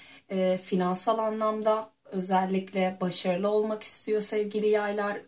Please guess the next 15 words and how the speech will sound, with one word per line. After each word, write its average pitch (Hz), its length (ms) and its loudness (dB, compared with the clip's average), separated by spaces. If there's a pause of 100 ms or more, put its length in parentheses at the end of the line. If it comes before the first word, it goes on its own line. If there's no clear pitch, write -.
(120)
Yaylar 190 640 0
iş 208 240 -2
yaşamlarında, 208 960 0
öğrenim 170 420 -2
hayatlarında, 208 960 0 (520)
e, 185 320 0 (600)
özellikle 202 720 -2
ilişkide 202 720 2 (280)
ama 262 260 2
uzun 220 300 -2
ilişkilerde, 175 800 -4 (160)
daha 185 220 -2
böyle 190 240 -2
kök 190 240 -2
salabilecekleri, 170 1000 -4